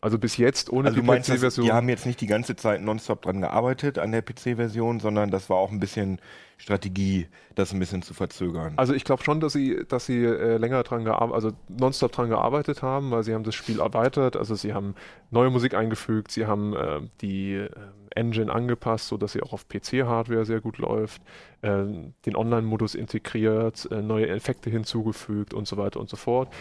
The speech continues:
Speaker 1: Sie haben
Speaker 2: Ego-Modus,
Speaker 1: auch
Speaker 2: den gab's auch schon in der
Speaker 1: Genau,
Speaker 2: in der
Speaker 1: E-, Ego-Modus
Speaker 2: P S vier, ne?
Speaker 1: gab's in der sozusagen zweiten von drei Fassungen von G T A fünf, also für die PlayStation vier und Xbox One. Die kam im
Speaker 2: Mhm.
Speaker 1: November zweitausendvierzehn heraus und da war erstmals der Ego-Modus auch dabei.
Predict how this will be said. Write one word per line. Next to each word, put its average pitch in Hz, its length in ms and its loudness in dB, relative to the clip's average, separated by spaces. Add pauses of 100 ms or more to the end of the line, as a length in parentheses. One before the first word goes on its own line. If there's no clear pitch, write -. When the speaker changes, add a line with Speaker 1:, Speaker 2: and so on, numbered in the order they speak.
(260)
Speaker 1:
Sie 113 180 2
haben 120 200 6
Speaker 2:
Ego-Modus, 117 800 2
Speaker 1:
auch - 60 -18
Speaker 2:
den 101 140 2
gab's 110 280 2
auch 92 160 2
schon 101 280 -4
in 92 100 -6
der 95 180 0 (160)
Speaker 1:
Genau, 123 240 8
Speaker 2:
in 131 120 4
der 185 200 -2
Speaker 1:
E-, 135 60 6
Ego-Modus 170 460 6
Speaker 2:
P - 20 -6
S - 40 -6
vier, 135 80 6
ne? - 0 -
Speaker 1:
gab's 139 160 2
in 123 140 0
der 107 320 6
sozusagen 110 640 2
zweiten 139 460 4
von 127 340 0
drei 120 240 4
Fassungen 135 480 0
von 127 160 -4
G 127 100 -2
T 131 140 0
A - 100 2
fünf, 135 340 -4
also 110 180 -2
für - 160 -6
die 110 100 -4
PlayStation 110 540 -4
vier 110 340 0
und - 180 -6
Xbox - 380 -6
One. 156 200 2
Die 123 100 -2
kam 110 180 -2
im 107 60 -2
Speaker 2:
Mhm. 107 60 -4
Speaker 1:
November 120 340 0
zweitausendvierzehn 127 760 -4
heraus 117 380 -4 (320)
und 101 100 -6
da 107 140 4
war 104 100 4
erstmals 104 400 -2
der - 140 -4
Ego-Modus 104 500 -6
auch 117 100 -10
dabei. 104 380 -8